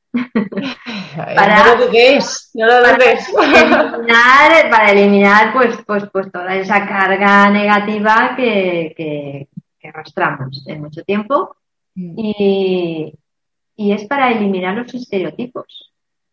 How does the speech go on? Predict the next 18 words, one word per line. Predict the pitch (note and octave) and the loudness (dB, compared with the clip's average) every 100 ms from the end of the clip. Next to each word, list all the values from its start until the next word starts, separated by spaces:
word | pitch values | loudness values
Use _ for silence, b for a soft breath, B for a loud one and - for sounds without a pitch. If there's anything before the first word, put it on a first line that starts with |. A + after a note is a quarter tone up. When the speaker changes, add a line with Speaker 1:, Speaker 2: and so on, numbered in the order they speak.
| _ _ _ _ _ _ _ _ _ | _ _ _ _ _ _ _ _ _
Speaker 1:
Es | G3+ | -10
un | B3 | -8
autoconocimiento | A#3+ A3 G3+ G3 G3+ B3 B3 C#4 C#4 D4 E4 - | -6 -6 -4 -4 -4 -4 -4 -4 -2 -2 -2 -4
eliminando | - F#3 F#3 F#3 F#3 G3+ A3 B3+ | -6 -6 -4 -6 -4 -4 -2 -4
los | B3+ G#3 | -4 -6
estereotipos | G3 F#3 F3+ E3+ - F3 D3+ | -8 -10 -8 -8 -6 -8 -8
de | D3 - | -14 -14
todas | - F3+ G3 G3 | -8 -4 -2 -2
esas, | G3+ G3+ G#3 G3+ - _ _ | -6 -8 -8 -8 -14 _ _
es-, | G3 G3 G3 | -10 -10 -8
esos | G3+ G#3 | -8 -8
en-, | G#3 G3 - | -6 -8 -6
etiquetas, | F#3+ G3+ G3+ - G3+ G3+ F#3 | -6 -2 -2 -2 -2 -4 -8
encasillamientos | F3 F3 F3+ F3 F3 F#3+ G3 A3+ A3+ | -10 -8 -6 -6 -6 -6 -6 -8 -8
que, | G#3 F#3+ F#3 - _ - | -4 -4 -4 -10 _ -12
que | F3+ | -10
nos | F3 F3 | -10 -12
colocamos, | - E3 D#3+ D#3 G#3 B3 F4+ - | -8 -8 -6 -4 -4 -4 -8 -14